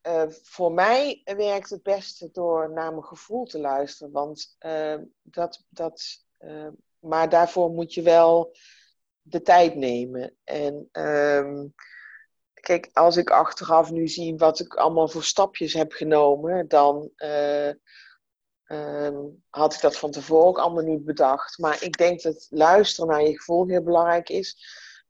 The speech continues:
Voelen wat jij graag wil doen. En, eh, of dat is, eh, bij een bank werken of bij een boer werken of zelfgemaakte armbandjes verkopen.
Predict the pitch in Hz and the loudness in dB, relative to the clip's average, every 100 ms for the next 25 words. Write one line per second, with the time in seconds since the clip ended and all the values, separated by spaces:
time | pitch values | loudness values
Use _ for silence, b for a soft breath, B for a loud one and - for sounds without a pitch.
0 | _ - - 220 214 175 175 165 - 170 | _ -14 -4 2 4 4 6 4 4 4
1 | 180 185 - 170 165 165 - 165 160 151 | 6 4 2 -2 -2 -4 -2 2 2 2
2 | 185 185 139 131 - 156 147 147 151 _ | -2 -2 -6 -12 -14 -8 -6 -6 -8 _
3 | 160 151 - 156 151 - 147 - 160 151 | -14 -12 -6 -4 -4 -4 -4 -2 -2 -2
4 | - - 160 160 147 151 151 147 151 175 | -6 -8 -8 -8 -4 -4 -4 -2 0 0
5 | 180 160 147 143 135 - 151 147 143 - | -2 -4 -2 -4 -6 -8 -6 -6 -6 -12
6 | - 139 139 139 143 180 180 160 151 139 | -10 -8 -10 -12 -8 -4 0 2 0 -2
7 | 131 - 147 147 - B B B B - | -6 -8 -8 -10 -16 B B B B -16
8 | - 160 156 - 160 160 151 147 - - | 0 2 2 0 -6 -2 -2 -4 -10 -4
9 | 175 214 190 156 147 147 - - 156 151 | -2 0 0 0 -2 -8 -16 -8 -2 -2
10 | 151 - | -2 -10